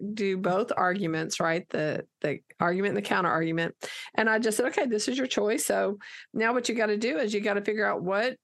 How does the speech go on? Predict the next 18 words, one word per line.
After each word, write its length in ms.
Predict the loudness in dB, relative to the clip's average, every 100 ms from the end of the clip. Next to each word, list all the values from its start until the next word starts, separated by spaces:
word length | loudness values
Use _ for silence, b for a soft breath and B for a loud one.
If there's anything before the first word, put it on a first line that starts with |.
| -6
what 200 | -2 -2
the 80 |
principals 440 | -2 -2 -2 -2 0
are 60 |
saying. 320 | 0 0 0 0
What 160 | 0
would 120 | 0
they 180 | 0 0
be 160 | 0 -2
saying? 380 | -2 -2 -2 -2
Go 140 | 0
interview 320 | 0 -2 -2
'em, 120 | -2 0
find 240 | 0 2
out 160 | 0 0
why," 240 | 2 2
you 220 | 2 2
know? 160 | 2